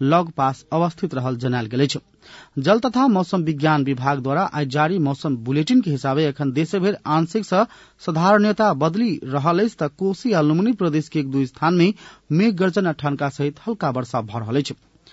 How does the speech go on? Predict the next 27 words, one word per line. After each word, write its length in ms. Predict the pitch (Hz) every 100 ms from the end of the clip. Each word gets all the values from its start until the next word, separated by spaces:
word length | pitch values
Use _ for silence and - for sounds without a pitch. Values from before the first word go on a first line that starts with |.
| - - -
विभाग 300 | 170 175 254
के 120 | -
हिसाबे 340 | 220 165 139 208
सातो 340 | - 190 247
प्रदेश 340 | 226 214 208 208
के 80 | 208
किछु 260 | 175 165
स्थान 280 | 151 175 180
में 120 | 208
मेघ 240 | 170 175 175
गर्जन 280 | 180 196 170
आ 40 |
ठनका 360 | 143 147 143 147
सहित 300 | 180 180 190
हल्का 220 | 208 196
से 140 | -
मध्यम 340 | 139 135 135 127
वर्षा 260 | 127 190
के 240 | 175 160 180 - _ _
संभावना 500 | - 156 131 127 127
अछि। 200 | 143 - _ _
अहिना 280 | 143 143 139
क 220 | 156 180 - - - 170
आइ 180 | 190
राति 280 | 202 233 240
कोशी, 380 | - 170 202 214 254 277
मधेश, 560 | 139 156 151 180 226 -